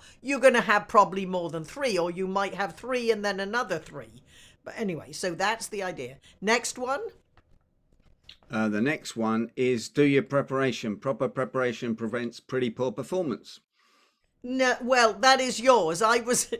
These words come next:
Speaker 1: <laughs> so that's very
Speaker 2: Oh,
Speaker 1: good.
Speaker 2: sorry.
Speaker 1: My next talking point is create some opening scripting.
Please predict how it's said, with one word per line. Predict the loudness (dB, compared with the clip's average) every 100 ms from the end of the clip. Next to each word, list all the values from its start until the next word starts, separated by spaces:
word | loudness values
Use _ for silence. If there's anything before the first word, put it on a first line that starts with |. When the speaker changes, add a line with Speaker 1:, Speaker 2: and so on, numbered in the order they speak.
| -10
Speaker 1:
<laughs> | -6
so | 4 4
that's | 6 4 2
very | 6 8 8 8
Speaker 2:
Oh, | 8
Speaker 1:
good. | 8 6
Speaker 2:
sorry. | 6 8 8 6 6
Speaker 1:
My | 6 6
next | 6 4 4 2 4
talking | 6 6 4 0 0
point | 2 2 0
is | -2 -2
create | -2 -2 6 6 6
some | 2 4
opening | 6 4 2 -4
scripting. | -2 2 4 4 2 -8